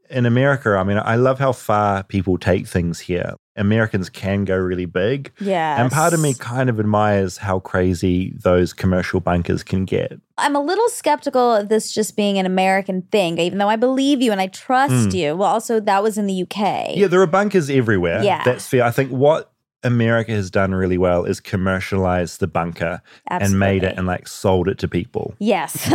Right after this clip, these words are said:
Speaker 2: <laughs> we know how to sell. But the names of the bunkers were so American.
Speaker 1: The Patriot.
Speaker 2: The Patriot.
Speaker 1: The General.
Speaker 2: <sighs>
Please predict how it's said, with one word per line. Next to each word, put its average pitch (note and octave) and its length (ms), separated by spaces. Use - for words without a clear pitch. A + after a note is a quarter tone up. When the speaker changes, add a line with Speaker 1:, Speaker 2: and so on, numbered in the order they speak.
Speaker 2:
<laughs> G#3+ 120
we C4 180
know B3 240
how C4 160
to A3 80
sell. - 480
But C#4 280
the A3+ 220
names G#3+ 960
of F#3 180
the G3+ 100
bunkers F3 640
were F#3 280
so F#3 1120
American. D3 1200
Speaker 1:
The F#2+ 100
Patriot. F#2 540
Speaker 2:
The E2 60
Patriot. G3+ 560
Speaker 1:
The F#3+ 320
General. F2 520
Speaker 2:
<sighs> A3+ 760